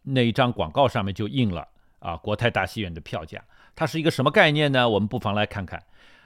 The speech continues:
日戏，也就是这部电影如果是白天放啊，一般当时是安排在下午，它的这个票价是一块到一块半，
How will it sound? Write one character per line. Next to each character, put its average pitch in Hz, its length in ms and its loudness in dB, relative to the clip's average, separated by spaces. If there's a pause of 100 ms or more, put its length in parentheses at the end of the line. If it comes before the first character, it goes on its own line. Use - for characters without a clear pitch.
日 277 240 4
戏， - 340 -6
也 127 140 2
就 233 140 -2
是 180 220 0 (280)
这 269 140 0
部 214 100 -4
电 214 220 0
影 113 160 0
如 135 160 -2
果 139 160 4
是 143 240 0
白 110 220 4
天 302 240 -2
放 - 260 -6 (260)
啊， - 120 -4
一 202 120 0
般 - 240 4
当 247 240 0
时 151 200 0
是 156 160 0
安 170 180 8
排 139 140 0
在 170 140 0
下 226 300 -2
午， - 60 -6 (480)
它 165 220 6
的 135 260 4
这 107 180 -4
个 98 120 -2
票 135 260 4
价 117 280 2
是 104 440 -6 (880)
一 175 80 -4
块 214 320 -4 (460)
到 104 240 2
一 127 80 -6
块 160 220 -4
半， - 280 -6